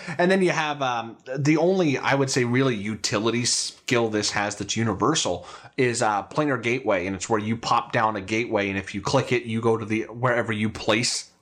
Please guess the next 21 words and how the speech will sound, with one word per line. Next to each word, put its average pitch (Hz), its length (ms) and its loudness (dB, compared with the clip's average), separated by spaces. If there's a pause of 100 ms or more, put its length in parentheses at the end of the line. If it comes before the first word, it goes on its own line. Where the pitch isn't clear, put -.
the 113 140 0
other 113 220 2
end 123 180 -2
of - 40 -2
the 123 60 0
gateway, 123 460 0
so 117 160 -2
you 104 60 -2
can 110 140 -4
go, 104 200 2
like, 98 340 -2
one 104 160 0
side 107 200 2
of 104 40 -4
the 101 60 -2
map, 104 300 0
other 107 200 0
side 117 160 0
of 110 80 -4
the 113 60 -6
map, 120 320 -2